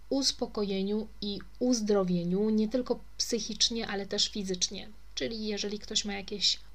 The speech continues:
właśnie problemy fizyczne, psychiczne, emocjonalne, restorative yoga jest jak najbardziej, ponieważ to jest terapia też jogą i są do tego specjalnie przygotowani nauczyciele,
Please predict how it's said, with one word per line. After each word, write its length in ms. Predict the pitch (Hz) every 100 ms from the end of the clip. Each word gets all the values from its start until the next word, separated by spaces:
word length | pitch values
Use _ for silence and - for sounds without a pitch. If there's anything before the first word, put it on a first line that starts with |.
| -
właśnie 260 | 196 208
problemy 680 | 185 - 196 196 196 190 185 -
fizyczne, 520 | 220 196 202 - 196
psychiczne, 640 | 185 202 208 208 - 202 208
emocjonalne, 840 | 196 196 202 196 185 185 185 180 180 - - - - -
restorative 600 | 214 - 208 190 202 196
yoga 200 | 185 185
jest 240 | 185 -
jak 160 | 190 202
najbardziej, 560 | 190 202 196 185 185 185 -
ponieważ 500 | 202 196 196 196 - - - - - - -
to 120 | 220
jest 300 | 202 196 - - -
terapia 540 | 214 202 208 208 202
też 360 | 185 202 - - -
jogą 580 | 196 196 196 208 233 240 -
i 280 | 202 196 196
są 280 | - 196 190
do 120 | 185
tego 240 | 208 196 196
specjalnie 480 | - 185 202 202 196 - -
przygotowani 640 | - 214 208 202 202 202
nauczyciele, 800 | 190 185 190 214 - 190 190 247